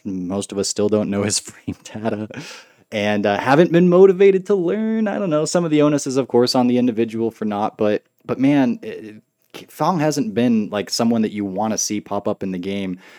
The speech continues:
Um, and people that play him, the few that actually do, uh, th-, I mean, they're not, they're not celebrating anytime. They're like, "Yeah, it's really fun." It's like, this is always a grind, and it's always really hard, and Fong's always at disadvantage. And we're like, "Well, we feel like we're at disadvantage when we fight him, and nobody's happy." And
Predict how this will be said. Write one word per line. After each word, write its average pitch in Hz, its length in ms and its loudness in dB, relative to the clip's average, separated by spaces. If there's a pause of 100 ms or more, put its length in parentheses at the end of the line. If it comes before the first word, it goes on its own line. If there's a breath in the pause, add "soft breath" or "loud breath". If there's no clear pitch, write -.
Um, 110 160 -4
and 120 140 0
people 139 220 0
that 110 180 -2
play 127 220 4
him, 113 200 2
the 101 100 -2
few 123 280 -2
that 104 180 -2
actually 101 560 -2
do, 95 460 0
uh, - 160 -8
th-, 101 200 -12
I - 40 -10
mean, 101 180 -6
they're 107 140 0
not, 107 260 2 (240)
they're 110 120 -2
not 120 200 0
celebrating 92 680 -6
anytime. 92 360 -8
They're 107 80 -4
like, 92 160 -8
"Yeah, 143 260 -2
it's 104 160 -10
really 123 140 -6
fun." 120 260 -4
It's 95 100 -10
like, 92 160 -10
this 107 160 -6
is 117 80 -2
always 127 380 4
a 123 60 0
grind, 110 500 0
and 92 80 -6
it's 92 120 -8
always 113 280 2
really 127 160 4
hard, 110 380 2
and 92 120 -6
Fong's 110 280 0
always 117 200 6
at 110 100 -2
disadvantage. 110 640 -2
And 92 100 -8
we're 104 140 -4
like, 92 180 -4
"Well, 117 80 -6
we 165 180 -4
feel 160 140 0
like 151 160 0
we're 165 200 2
at 139 80 0
disadvantage 123 500 0
when 123 80 2
we 131 80 2
fight 143 260 4
him, 123 140 2
and 110 100 0
nobody's 135 400 2
happy." 104 380 -4
And 110 260 -2